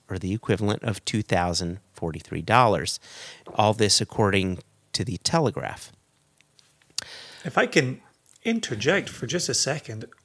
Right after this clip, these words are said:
Speaker 2: what's intrigued me through, through the lifespan, the short lifespan of this story,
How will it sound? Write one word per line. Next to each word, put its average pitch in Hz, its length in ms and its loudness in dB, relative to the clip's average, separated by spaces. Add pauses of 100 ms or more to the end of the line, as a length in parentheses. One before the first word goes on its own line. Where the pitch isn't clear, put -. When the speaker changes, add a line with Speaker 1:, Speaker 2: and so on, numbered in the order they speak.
(160)
Speaker 2:
what's 269 260 0
intrigued 156 640 -2
me 113 480 -4
through, 139 600 -2 (480)
through - 280 0
the 135 120 2
lifespan, 120 760 0
the 113 60 -4
short 131 280 2
lifespan 120 420 -2
of 110 100 -6
this 123 140 -2
story, 180 480 0